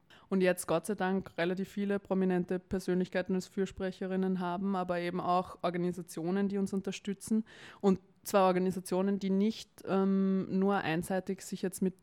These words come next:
Klima und Umwelt befassen. Also da sind, da sind dann auch eben die katholische Aktion, die katholische Jugend, andere Glaubensgemeinschaften dabei, aber auch die Landjugend zum Beispiel,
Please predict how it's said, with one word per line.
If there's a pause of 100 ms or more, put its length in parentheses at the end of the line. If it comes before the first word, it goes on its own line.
(180)
Klima
und
Umwelt
befassen.
Also
da
sind, (140)
da
sind
dann
auch
eben
die
katholische
Aktion,
die
katholische
Jugend,
andere
Glaubensgemeinschaften
dabei, (380)
aber
auch
die
Landjugend
zum
Beispiel,